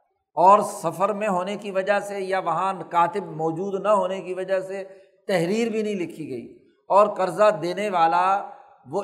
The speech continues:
اعتماد کرتا ہے آپ پر کہ ٹھیک ہے، مجھے تم پر اعتماد ہے کہ تم یہ مجھے لوٹاؤ جب جیسے مدت ہماری مقرر ہوئی ہے، جو ٹائم مقرر ہوا ہے۔ تو اب ایسی صورت میں گویا کہ قرض لینے والے کو یہ سمجھنا چاہیے کہ یہ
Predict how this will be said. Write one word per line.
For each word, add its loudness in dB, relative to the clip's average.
اعتماد 6
کرتا -2
ہے 0
آپ 2
پر -4
کہ -10
ٹھیک -8
ہے، 2
مجھے -6
تم -10
پر -2
اعتماد 2
ہے -4
کہ -6
تم -6
یہ 0
مجھے 0
لوٹاؤ 2
جب 0
جیسے -2
مدت -2
ہماری -2
مقرر -2
ہوئی -2
ہے، 2
جو -4
ٹائم -4
مقرر -6
ہوا -10
ہے۔ -14
تو -10
اب 6
ایسی -2
صورت -4
میں -6
گویا 2
کہ -4
قرض -2
لینے -2
والے 0
کو -4
یہ -4
سمجھنا -4
چاہیے -6
کہ -10
یہ -6